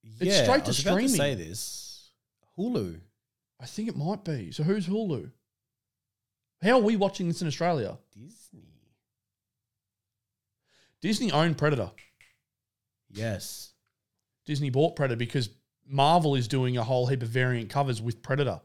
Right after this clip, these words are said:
Speaker 2: Mm.
Speaker 1: Whether
Speaker 2: And we,
Speaker 1: Predator's
Speaker 2: and we
Speaker 1: gonna
Speaker 2: talked
Speaker 1: be in
Speaker 2: about
Speaker 1: them
Speaker 2: Dutch
Speaker 1: or
Speaker 2: being, uh, being a Disney <laughs> prince. Um,
Speaker 1: Mm.
Speaker 2: <clears throat> yeah, no, I think, I think this is gonna be Disney Plus.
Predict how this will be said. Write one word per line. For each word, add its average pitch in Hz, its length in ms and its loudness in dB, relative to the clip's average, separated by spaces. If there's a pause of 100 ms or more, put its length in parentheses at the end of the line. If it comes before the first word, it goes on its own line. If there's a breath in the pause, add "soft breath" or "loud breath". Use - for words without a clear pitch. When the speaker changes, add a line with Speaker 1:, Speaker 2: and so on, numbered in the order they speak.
(180)
Speaker 2:
Mm. 107 420 -18 (960)
Speaker 1:
Whether 156 220 8
Speaker 2:
And 117 40 2
we, 113 40 -6
Speaker 1:
Predator's 123 300 4
Speaker 2:
and 123 100 2
we - 0 -
Speaker 1:
gonna 120 140 2
Speaker 2:
talked 127 80 -2
Speaker 1:
be 165 80 4
in 180 60 8
Speaker 2:
about 165 120 8
Speaker 1:
them 117 240 0
Speaker 2:
Dutch 104 200 -2
Speaker 1:
or 110 220 -2
Speaker 2:
being, 95 340 -8
uh, 87 260 -12 (1160)
being 95 160 -10
a 90 40 -8
Disney 98 300 -6
<laughs> - 20 -14
prince. - 560 -6 (760)
Um, 95 560 -2 (420)
Speaker 1:
Mm. 92 200 0 (180)
Speaker 2:
<clears throat> - 160 -20
yeah, 107 400 0
no, 123 180 -2
I 117 140 0
think, 127 320 -2
I 113 100 -2
think 131 220 -4
this 110 160 -6
is 104 80 -6
gonna 104 200 -4
be 98 140 -6
Disney 95 320 -10
Plus. - 360 -12